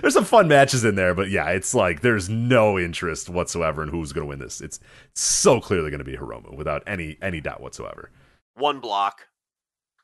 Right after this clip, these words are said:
Speaker 2: So they're not even splitting it into two blocks. So you get, everybody will have eleven matches. Um, so twenty-two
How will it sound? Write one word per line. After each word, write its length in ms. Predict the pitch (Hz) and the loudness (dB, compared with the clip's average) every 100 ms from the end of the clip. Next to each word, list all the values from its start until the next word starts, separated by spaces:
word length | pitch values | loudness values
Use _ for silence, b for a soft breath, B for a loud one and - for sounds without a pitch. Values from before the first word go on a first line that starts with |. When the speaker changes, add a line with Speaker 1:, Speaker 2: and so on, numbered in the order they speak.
| _ _ | _ _
Speaker 2:
So 460 | - - 104 101 85 - | -14 -12 -10 -12 -14 -16
they're 140 | 120 | -8
not 160 | 123 127 | -4 -4
even 160 | 113 | -6
splitting 340 | 110 - 123 - | -10 -10 -12 -12
it 80 | 113 | -14
into 220 | 113 110 | -14 -14
two 180 | - 113 | -14 -14
blocks. 460 | 95 92 92 - | -8 -4 -4 -6
So 180 | - - | -10 -12
you 160 | 101 104 | -14 -20
get, 160 | 107 | -16
everybody 420 | 107 120 - 117 117 | -12 -10 -8 -6 -4
will 60 | |
have 120 | 113 104 | -4 -6
eleven 380 | 95 110 107 | -6 -10 -10
matches. 640 | 104 98 101 - 101 - - _ _ _ _ _ _ _ _ _ _ | -10 -8 -10 -12 -14 -16 -16 _ _ _ _ _ _ _ _ _ _
Um, 380 | - - - _ _ - | -16 -14 -16 _ _ -20
so 120 | 151 - | -16 -10
twenty-two 720 | 131 135 123 - 131 127 | -6 -6 -6 -8 -8 -10